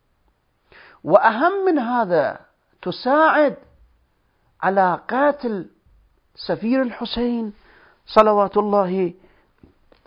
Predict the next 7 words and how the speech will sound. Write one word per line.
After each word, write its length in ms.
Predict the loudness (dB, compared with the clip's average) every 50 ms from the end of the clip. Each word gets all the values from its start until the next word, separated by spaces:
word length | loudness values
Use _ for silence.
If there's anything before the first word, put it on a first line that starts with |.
| _ -2
وسلامه 840 | 4 4 4 4 4 0 2 2 2 0 0 -2 -2 -2 0 0 2
عليه. 680 | 2 2 2 2 2 0 0 -2 -4 -6 -8 -10 -14 -16 -20 -20 _ _ _ _ _ _ _ _ _ _ _ _ -20 -20 -20 _ _ _ -10 -8
يا 220 | -6 -6 -6 -6
للعجب 600 | -8 -10 -10 -12 -10 -10 -10 -6 -6 -6 -6 -6 -8 _ _ _ _ _ _ _ _ _ _ _ _ _ _ _ -10
من 160 | -10 -8 -8
هذا 280 | -10 -10 -10 -10 -10
الصحابي، 1160 | -12 -14 -14 -16 -16 -16 -12 -10 -10 -10 -8 -8 -8 -8 -6 -6 -6 -8 -8 -10 -10 -12 -14